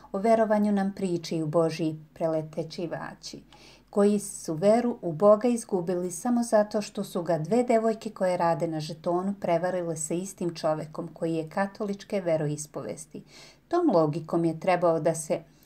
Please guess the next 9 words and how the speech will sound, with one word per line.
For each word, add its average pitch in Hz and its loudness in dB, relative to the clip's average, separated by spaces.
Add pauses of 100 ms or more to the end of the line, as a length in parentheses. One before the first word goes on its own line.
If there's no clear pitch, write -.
(260)
pokatoliči, 160 -2 (280)
da 175 -2
se 170 0
rampa 170 2
stavi 208 2
Judi 156 -2
dok 170 -4
ne 160 -6
odluči. 170 -4